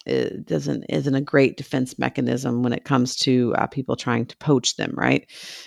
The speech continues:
Now, while, uh, slow loris are foraging at nighttime, they often are solitary. Uh, there was a study in sundust slow lorises that said they're m-, mostly solitor-, solitary. Only eight percent of their time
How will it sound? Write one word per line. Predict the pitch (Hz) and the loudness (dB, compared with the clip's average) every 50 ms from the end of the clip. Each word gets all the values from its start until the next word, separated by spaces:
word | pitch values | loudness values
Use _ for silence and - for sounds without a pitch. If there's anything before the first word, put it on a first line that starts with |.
| - - _ - - _ _ _ | -20 -20 _ -20 -20 _ _ _
Now, | 202 208 208 208 | 2 4 4 6
while, | 190 202 202 208 214 220 220 220 214 214 - - - _ - | 8 8 8 10 10 8 6 6 4 0 -2 -6 -10 _ -6
uh, | 165 156 156 | -4 -4 -4
slow | - - - 175 170 | -6 -2 -2 0 0
loris | 160 160 160 160 165 160 - - | 2 2 4 2 2 0 -2 0
are | 151 151 151 151 | 4 4 4 4
foraging | - - 165 160 160 160 165 160 156 147 160 156 151 | 0 -2 0 2 4 4 4 2 2 0 0 0 0
at | 135 - | 0 2
nighttime, | 160 185 208 208 - - 226 220 208 202 202 202 190 - _ - - - _ _ | 4 4 4 4 2 0 2 4 4 4 4 2 -2 -6 _ -20 -20 -20 _ _
they | - 180 - | -6 -4 2
often | - 156 175 180 190 180 - - 180 170 170 - | 6 8 8 8 6 4 -4 -4 -4 -4 -2 -2
are | - 147 147 156 170 | 0 2 2 2 2
solitary. | - - - 135 131 135 165 - - 269 302 381 453 427 - _ _ - - - - _ _ | 0 2 4 4 4 4 2 -2 -2 0 2 2 2 0 -2 _ _ -20 -20 -20 -20 _ _
Uh, | - 143 143 135 135 139 | -6 -4 -2 -2 -2 -2
there | 147 156 156 | 0 0 0
was | 160 151 | 0 -2
a | 156 | -6
study | - - 190 170 170 170 170 151 | -6 2 4 4 6 6 4 2
in | 135 127 | 0 -2
sundust | - - - - 247 247 277 269 240 185 147 135 147 160 - - | -6 -8 -2 4 6 6 6 8 8 8 8 8 6 2 -4 -10
slow | - 160 147 147 147 | -6 -4 -4 -4 -4
lorises | 143 139 139 139 139 139 - - 135 127 131 135 143 - _ _ _ _ _ _ _ _ | -4 -4 -2 -2 -4 -4 -6 -6 -6 -6 -6 -8 -10 -16 _ _ _ _ _ _ _ _
that | - 123 - | -6 -4 -4
said | - - 160 147 | 0 4 4 6
they're | 143 143 139 | 6 6 4
m-, | 143 147 147 143 - - | 6 4 0 -2 -4 -6
mostly | - 147 160 170 175 180 - - 170 | -4 0 2 2 2 2 0 -2 -4
solitor-, | 156 - 147 131 131 131 135 - - 147 139 131 131 - - - _ _ | -4 0 2 4 4 4 2 0 -2 -4 -2 -2 -2 -2 -4 -10 _ _
solitary. | - - - 147 139 139 135 139 - - 135 117 120 123 143 - _ _ _ - - - _ _ | -12 0 4 6 6 6 6 2 -2 -6 -4 -4 -2 -4 -4 -6 _ _ _ -20 -20 -20 _ _
Only | - 156 165 165 160 - | -2 -2 0 0 0 2
eight | 104 156 160 160 | 2 0 0 0
percent | - 151 - 160 147 | -4 -4 -2 0 0
of | 147 | 2
their | 143 143 139 | 0 0 -2
time | - - - 139 135 131 131 127 127 127 127 127 | -4 -4 0 4 4 6 6 4 4 2 2 0